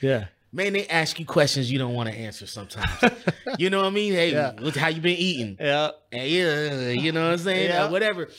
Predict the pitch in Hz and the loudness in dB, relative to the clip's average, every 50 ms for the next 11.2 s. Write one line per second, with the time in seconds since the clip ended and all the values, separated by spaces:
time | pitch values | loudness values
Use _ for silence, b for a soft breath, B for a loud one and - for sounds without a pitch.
0 | B B B - 185 190 208 240 262 254 233 202 196 - - - 247 247 254 226 | B B B -4 0 2 4 4 4 4 2 0 0 -2 -2 0 2 2 2 2
1 | 214 190 185 175 - - - 262 214 151 120 - - _ _ - 160 170 170 - | 0 0 0 0 0 0 0 0 0 0 -2 -6 -12 _ _ -6 -4 -2 0 0
2 | 262 240 254 247 196 190 196 - - 220 196 202 - 165 - - 202 190 180 170 | 0 2 2 2 2 0 0 -2 -4 -4 -2 -2 -2 -2 -2 -2 0 2 2 2
3 | 165 160 156 156 147 156 185 180 123 98 87 - - - - 110 113 110 107 - | 2 2 0 0 2 2 2 2 0 -2 -4 -12 -14 -4 0 0 0 0 0 0
4 | 156 165 170 165 165 175 185 190 170 156 226 214 131 110 117 170 196 185 - - | 0 2 2 2 2 2 0 -2 0 0 0 0 0 0 0 2 2 2 2 0
5 | - B B B B - 120 185 226 - - 277 196 147 185 233 240 - - - | -4 B B B B -4 -2 0 0 0 -2 -4 -2 0 0 0 2 2 0 0
6 | 190 214 233 202 143 104 90 - _ b b 123 127 135 139 160 165 170 175 170 | 0 -2 -2 -2 -4 -8 -12 -18 _ b b -2 0 2 2 2 2 2 0 0
7 | - 226 214 208 214 208 B B B _ - 190 233 247 247 - 185 170 190 175 | 0 0 0 0 -2 -6 B B B _ 2 4 4 4 4 2 0 0 0 0
8 | 135 151 190 196 - - - 135 156 180 185 170 170 202 180 107 - - - B | 0 -2 -4 -6 -8 -10 -10 -8 -6 -6 -6 -4 -4 -6 -6 -6 -10 -12 -14 B
9 | B B B B B B B 117 143 214 254 240 247 196 240 240 262 233 - - | B B B B B B B -2 0 2 2 2 2 2 2 2 2 0 0 -2
10 | 160 226 240 - 254 208 214 196 185 196 190 170 170 160 151 185 180 185 208 196 | -2 -2 0 0 0 0 2 2 2 0 0 0 -2 -4 -6 -2 0 0 2 2
11 | 156 - - | 0 -2 -6